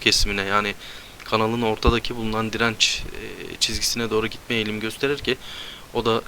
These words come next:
e, teknik açıdan bizim Hull yüz ve ema yirmi bir seviyelerine denk gelebilir. E, bu bölgede özellikle ema yirmi birin, ema iki yüz otuz üçü kesmesi çok, çok da hoş olmaz. E, negatif baskıyı arttırarak, e, bize yeni dipler oluşturabilir.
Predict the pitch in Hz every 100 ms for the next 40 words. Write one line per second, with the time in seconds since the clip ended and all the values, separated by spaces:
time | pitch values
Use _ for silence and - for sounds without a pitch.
0 | 113 104 104 - 117 120 104 - 107 107
1 | 107 113 120 110 110 110 110 104 107 107
2 | 107 120 113 101 101 110 113 113 107 107
3 | 127 135 131 135 - - - - - 95
4 | 98 - 151 147 139 143 143 131 139 151
5 | - 123 135 135 135 135 131 110 - 127
6 | 123 135 117 127 123 117 131 120 - 123
7 | 113 120 - - 135 - - - 131 127
8 | - - 127 - 127 127 - 113 117 131
9 | 151 - 107 107 107 110 120 110 107 110
10 | - 113 87 110 - 135 135 - - -
11 | - - - - 104 101 101 110 107 113
12 | 117 - 120 107 - - 110 120 156